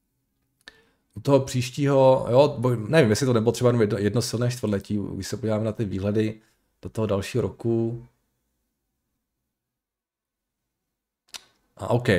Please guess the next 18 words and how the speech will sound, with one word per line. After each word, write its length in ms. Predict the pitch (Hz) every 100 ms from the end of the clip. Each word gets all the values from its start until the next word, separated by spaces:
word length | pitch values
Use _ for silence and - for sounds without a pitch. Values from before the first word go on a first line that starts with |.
| 87
OK, 160 | 104 101 90
tak, 180 | 85 98
eh, 280 | 92 92 90 _ _ _ _ _ _ _ _ _ _ _ _ _
z 100 | -
nějakého 320 | 104 - 127
důvodu 380 | 104 107 117 117
to 140 | 117
free 260 | - 123 123
cash 240 | 107 -
flow 160 | 123 117
má 200 | 110 104
být 160 | 117
teda 440 | 113 117 117 - - _ _ _ _ -
výrazně 360 | 98 95 127
nižší 560 | 123 104 - - 80 90
v 60 | -
těch 160 | 98
dalších 760 | 95 95 - 107 104 104 -